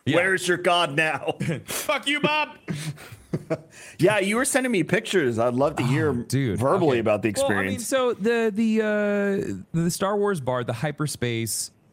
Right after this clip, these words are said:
Speaker 1: uh, canteen or a hyperspace thing, um, it was all right. It was, you know, it, for, for a little bar experience on a cruise ship, um, it wasn't that bad.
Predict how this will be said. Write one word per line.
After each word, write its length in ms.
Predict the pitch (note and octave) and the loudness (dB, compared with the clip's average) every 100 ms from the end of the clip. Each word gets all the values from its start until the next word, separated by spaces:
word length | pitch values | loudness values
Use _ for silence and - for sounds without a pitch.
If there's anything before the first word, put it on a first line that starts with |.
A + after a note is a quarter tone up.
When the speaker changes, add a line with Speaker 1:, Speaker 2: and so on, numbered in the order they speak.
| _ - | _ -6
Speaker 1:
uh, 680 | G#2 G2+ G2 F#2+ F#2+ F#2 - - - | -4 -2 -2 -2 -2 -2 -4 -8 -6
canteen 380 | G#2+ G2 - | -4 -4 -4
or 220 | G#2 G2 - | -2 -2 -2
a 100 | F#2 | -4
hyperspace 840 | G#2+ G#2+ G2+ G#2 G2+ F#2 - - - _ _ _ _ _ - | -4 -4 -4 -4 -2 -4 -6 -8 -12 _ _ _ _ _ -2
thing, 420 | G#2 G2 F#2+ G2 - F2+ | 0 -2 -4 -6 -10 -10
um, 600 | F#2+ F#2 F#2+ F2+ F2+ F2+ _ - | -8 -6 -6 -6 -8 -12 _ -6
it 80 | D4 | -4
was 140 | F4 | -2
all 140 | B3+ B2+ | -2 -2
right. 340 | G#2+ A2 E3 | -2 -2 -4
It 40 | A3 | -2
was, 160 | C4 | -4
you 60 | B3+ | -2
know, 120 | B3 | -4
it, 220 | A#3 A3+ G#3+ _ | -4 -6 -8 _
for, 220 | A3+ G#3 | -4 -4
for 160 | - G#3 | -2 -2
a 60 | |
little 240 | G#3 G#3+ A3 | 0 0 0
bar 560 | D#3 D#3+ D#3+ E3 E3+ - _ - | 0 2 0 0 -2 -8 _ -6
experience 680 | C3+ - D3 C#3 C3+ C#3 C3+ | -6 -2 -2 0 -2 -2 -2
on 100 | B2+ | -2
a 80 | |
cruise 300 | B2+ - A2 | -2 -2 -2
ship, 280 | G2 F2+ F2 - _ _ _ | 0 -2 -4 -10 _ _ _
um, 240 | G#2+ G#2+ G#2 | -2 -2 -2
it 60 | A#2 | -2
wasn't 340 | A#2+ A#2+ A2+ | 0 0 0
that 160 | A2 G2 | 0 -2
bad. 260 | F#2+ E2 | -4 -6